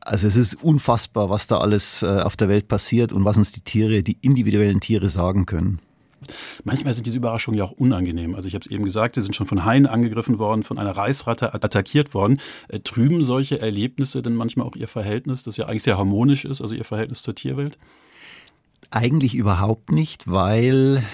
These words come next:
Speaker 1: äh, man muss sich einfach nur auf die Tiere einstellen. Ich mein, dass ein Hai,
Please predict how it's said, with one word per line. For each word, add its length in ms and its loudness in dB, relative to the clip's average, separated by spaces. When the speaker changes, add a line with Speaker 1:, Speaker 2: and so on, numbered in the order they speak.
Speaker 1:
äh, 200 2
man 160 6
muss 180 2
sich 140 0
einfach 200 2
nur 120 4
auf 120 -2
die 80 -2
Tiere 320 0
einstellen. 760 -2
Ich 100 -4
mein, 300 0
dass 180 -8
ein 160 -2
Hai, 400 2